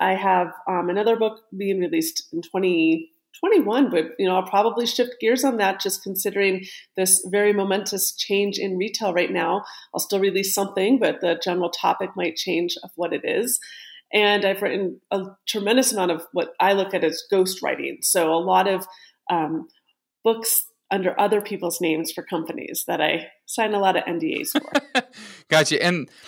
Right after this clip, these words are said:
Speaker 2: so the reason I brought that up is writers have to do a lot of research. So you've worked for a lot of companies, whether they're big brands, small brands, you've also done a lot of research. And I bring that up not just to brag about your experience, but to set the stage for your perception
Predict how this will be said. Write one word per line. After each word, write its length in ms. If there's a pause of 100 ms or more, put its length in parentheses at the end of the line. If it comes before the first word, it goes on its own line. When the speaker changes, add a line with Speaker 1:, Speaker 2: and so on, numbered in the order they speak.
(200)
Speaker 2:
so 160
the 80
reason 280
I 20
brought 240
that 120
up 120
is 140
writers 360
have 200
to 100
do 140
a 20
lot 160
of 60
research. 500
So 100
you've 240
worked 220
for 120
a 40
lot 160
of 80
companies, 480
whether 140
they're 100
big 220
brands, 260
small 240
brands, 240
you've 140
also 240
done 180
a 100
lot 220
of 60
research. 400
And 160 (480)
I 100
bring 220
that 100
up 100
not 220
just 180
to 60
brag 320
about 260
your 120
experience, 500
but 160
to 80
set 240
the 80
stage 480
for 380
your 560 (420)
perception 880